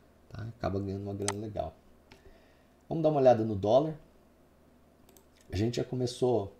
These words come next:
a operar o dólar novo, tá? Já desde o começo do dia aí, é, operando o dólar novo.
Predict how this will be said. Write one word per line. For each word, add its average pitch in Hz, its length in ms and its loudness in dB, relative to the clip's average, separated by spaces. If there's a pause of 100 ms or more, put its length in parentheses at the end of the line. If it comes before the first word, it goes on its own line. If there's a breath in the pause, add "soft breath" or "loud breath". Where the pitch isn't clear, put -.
(120)
a - 60 -12
operar 110 340 0
o 98 40 -2
dólar 98 320 -2
novo, 131 320 -4 (540)
tá? 92 180 -12 (240)
Já 92 140 -8
desde 95 340 -8
o 87 180 -10 (920 soft breath)
começo 92 380 -6
do 92 120 -4
dia 92 280 0
aí, 127 200 -2 (1160)
é, 87 240 -8
operando 90 400 -4
o 90 40 -6
dólar 95 320 -4
novo. 123 320 -6